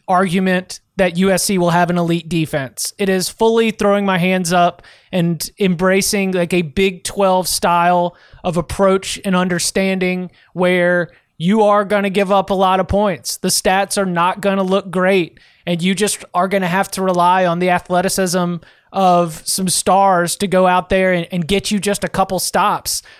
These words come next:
But if you are all the way buying the ticket to that Big twelve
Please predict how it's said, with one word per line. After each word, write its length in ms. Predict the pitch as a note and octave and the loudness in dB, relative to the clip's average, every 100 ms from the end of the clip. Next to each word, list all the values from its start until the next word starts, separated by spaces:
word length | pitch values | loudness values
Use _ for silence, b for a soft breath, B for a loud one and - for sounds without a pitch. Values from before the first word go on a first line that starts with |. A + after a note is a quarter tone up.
| B | B
But 120 | F3+ | 0
if 140 | F3+ F3 | 0 0
you 220 | G#3 A3 | 2 4
are 180 | G3+ F#3 | 2 2
all 340 | F#3+ F#3+ G#3+ | 2 4 4
the 120 | A3 | 2
way 240 | G#3+ G#3+ G#3+ | 2 2 0
buying 420 | E3+ F3+ G3+ G3+ | 0 0 0 -2
the 80 | G3 | -2
ticket 540 | A#3+ A3+ G#3+ F3+ - b b - | -2 -2 -2 -2 -6 b b -4
to 200 | G3+ G#3 | -2 2
that 320 | G3 F#3+ E3 | 2 0 0
Big 260 | F#3+ G3 F#3 | -2 -2 -4
twelve 720 | - G3+ G3+ G3+ G3+ G3+ F#3+ | -4 2 4 4 2 0 -6